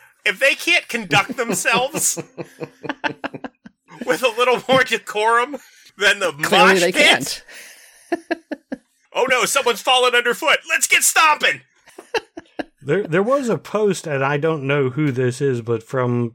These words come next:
Speaker 3: uh, an Israeli person who had a video of the people. It, it,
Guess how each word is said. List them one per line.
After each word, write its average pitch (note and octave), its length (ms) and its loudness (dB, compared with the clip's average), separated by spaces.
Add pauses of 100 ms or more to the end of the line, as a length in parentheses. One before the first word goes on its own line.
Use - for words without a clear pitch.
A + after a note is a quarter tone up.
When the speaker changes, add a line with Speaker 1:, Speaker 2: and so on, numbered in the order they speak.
Speaker 3:
uh, B2 220 -2
an B2 200 -2
Israeli B2+ 720 -2 (100)
person C3 380 -4
who B2 300 -2 (240)
had D#3+ 240 -4
a B2+ 100 -2
video B2 800 -4
of C3 360 -4
the B2 80 -4
people. C#3 300 -4
It, G#3+ 220 -4
it, C4+ 220 -4